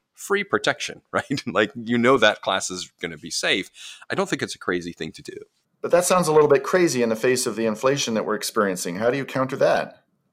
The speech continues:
Speaker 1: You are, and I'm not trying to sell you a cash-only strategy. <laughs> But it's fair, right? Because some of the conversations you have, "Well, on a real return basis, you can't do this," right? So, you know, Fed funds still don't really give you any money.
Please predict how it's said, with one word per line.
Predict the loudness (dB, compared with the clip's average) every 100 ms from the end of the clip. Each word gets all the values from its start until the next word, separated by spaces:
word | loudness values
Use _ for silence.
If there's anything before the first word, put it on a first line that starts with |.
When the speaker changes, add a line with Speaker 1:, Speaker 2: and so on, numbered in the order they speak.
| _ _ _
Speaker 1:
You | 2 8
are, | 8
and | 8
I'm |
not | 6 2
trying | 2 0
to | 0
sell | 0
you | 2 2
a |
cash-only | 2 0 0 -2 -2 -2
strategy. | -2 0 4 4 4 4
<laughs> | 6 6 4 2 0 -4 -8 -14 -16 -16 -12 -10 0
But | 2 2 2 2 2 -8 -12 -8
it's | -6 4 4 4
fair, | 4 6 8
right? | 8 6
Because | 4 2 0 -6 _ _ _
some | -6 0 2
of | 2 2
the | 0
conversations | 2 2 0 0 -2 -2
you | -2
have, | 0
"Well, | 0 0
on | 0
a | 2
real | 0 0 4 6
return | 6 2 0 -2 0
basis, | -2 -4 -6 -6
you |
can't | -6 -8 -8
do | -12
this," | -12 -8
right? | -8 -4
So, | -2 -2 -4 -14 -20 -12
you | -8
know, | -8
Fed | -6 -10 -6
funds | -8 -6
still | -8 -8 -14 _
don't | -8 -8 -10
really | -14 -12 -8
give | -8 -6
you | -6
any | -6
money. | -4 -4 -4